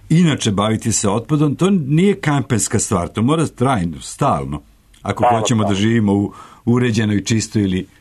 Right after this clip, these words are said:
Speaker 1: lepoj sredini.
Speaker 2: Mora stalno i navike moraju da se stvore još u najranijem detinjstvu, zato smo mi počeli od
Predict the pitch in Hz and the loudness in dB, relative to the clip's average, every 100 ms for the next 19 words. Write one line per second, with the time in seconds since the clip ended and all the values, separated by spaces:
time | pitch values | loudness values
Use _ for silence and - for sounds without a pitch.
0 | _ - 107 98 113 - 92 76 76 78 | _ -2 -2 0 -2 -2 -2 -2 -2 -4
1 | 76 - 127 143 143 - 143 175 208 185 | -8 -14 -4 0 0 2 2 2 2 0
2 | 165 156 151 120 139 180 170 151 143 156 | 0 -4 -4 0 2 2 0 0 2 2
3 | 156 147 135 - - 147 143 135 - - | 2 0 -4 -4 0 2 2 2 0 -4
4 | 127 131 135 139 131 123 117 113 110 127 | -2 -2 0 2 2 2 0 0 -2 -2
5 | 160 160 139 123 - - 135 143 135 151 | -4 -2 0 0 0 -4 -6 -4 -2 -2
6 | 151 143 139 - - _ - - | 0 0 0 -6 -20 _ 2 2